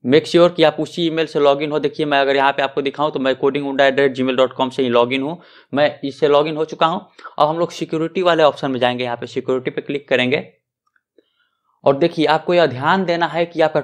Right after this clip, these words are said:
टू स्टेप वेरिफिकेशन इनेबल होना चाहिए, तभी ये ऑप्शन आएगा। तो सबसे पहले आप टू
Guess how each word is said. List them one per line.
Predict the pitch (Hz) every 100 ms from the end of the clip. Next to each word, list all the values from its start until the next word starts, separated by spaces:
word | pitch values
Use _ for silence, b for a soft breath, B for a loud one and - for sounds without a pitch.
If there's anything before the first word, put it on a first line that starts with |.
| -
टू | 190 196 175 - -
स्टेप | 131 - 170 -
वेरिफिकेशन | 143 151 151 143 147 156 151
इनेबल | 143 135 131 143
होना | 120 110 101
चाहिए, | 113 95 101
तभी | - 143 135
ये | 170 170 131
ऑप्शन | 135 - 139
आएगा। | 113 104 101
तो | 123
सबसे | 135 151
पहले | 170 165
आप | 160
टू | 165